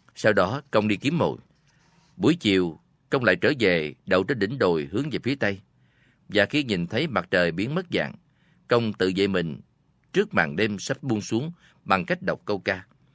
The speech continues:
Ngài đã lặng kia đến toàn tri. Bằng cách ấy, cuộc đời công cứ trôi qua. Xem lại tiền thân, số một trăm năm mươi chín, tập hai, Mora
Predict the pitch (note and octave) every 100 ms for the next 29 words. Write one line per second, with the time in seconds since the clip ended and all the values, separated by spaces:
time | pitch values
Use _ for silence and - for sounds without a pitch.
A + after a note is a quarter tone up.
0 | _ _ _ _ - G2+ G2+ F#2+ G#2+ C3+
1 | E2 E2+ A#2+ A#2+ A2 F#2 B2+ E3+ F#2+ D2
2 | - G2+ G2+ _ _ _ _ _ _ _
3 | _ - G#2 F#2 B2+ A#2 D3+ F#3+ - A#2
4 | G#2+ F#2+ F2 B2 A#2+ A2 D#3+ B2 A2+ A2
5 | G#2+ G#2+ _ _ _ _ _ _ _ _
6 | - - G#2+ F#2 F2 F2+ E2 G#2+ G2+ F#2+
7 | _ _ - - C3+ G2 A#2 G#2 G#2 G2+
8 | F2 G2 C#3 G#3 _ - - G2+ G2 F2+
9 | _ _ _ - G#2 G2+ G2+ G2 F2+